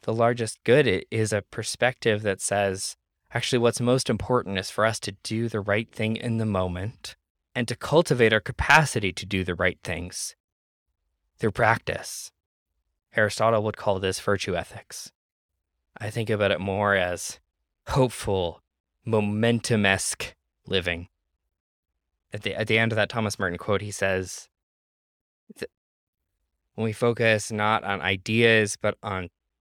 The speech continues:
doing the right thing, it brings us to people. And people are the transformative power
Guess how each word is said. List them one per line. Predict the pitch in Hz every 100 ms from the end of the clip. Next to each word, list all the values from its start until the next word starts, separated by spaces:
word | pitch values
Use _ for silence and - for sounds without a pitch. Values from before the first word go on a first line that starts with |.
| _ -
doing | 113 113
the | 101
right | 98 101 -
thing, | - 117 110
it | -
brings | 110 110 107
us | 98 -
to | 90
people. | - - 117 - 110 107 - _ _ _ _ _ _ _ _ _
And | 98 98
people | 117 117 98
are | 95 107
the | 101
transformative | - 139 113 - - - 127 123 113 107 -
power | - - 101 92 87 -